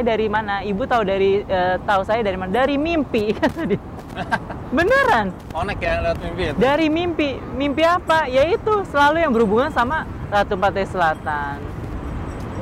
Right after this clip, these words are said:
Speaker 2: Mbak, tadi kan Mbak sempat nyoba untuk nyambat.
Speaker 1: Hmm.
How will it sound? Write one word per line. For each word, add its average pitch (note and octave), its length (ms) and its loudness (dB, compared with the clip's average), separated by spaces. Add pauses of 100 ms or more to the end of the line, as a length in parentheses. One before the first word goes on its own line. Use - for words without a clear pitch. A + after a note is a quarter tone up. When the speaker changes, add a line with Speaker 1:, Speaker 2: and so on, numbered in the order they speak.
(380)
Speaker 2:
Mbak, D3+ 200 -2 (280)
tadi C3 200 -4
kan D#3+ 220 -2 (480)
Mbak D3+ 320 -2 (100)
sempat C#3 520 -4 (840)
nyoba C3 360 0
untuk C3 200 -6
nyambat. A#2+ 440 -4 (480)
Speaker 1:
Hmm. D#3+ 240 -6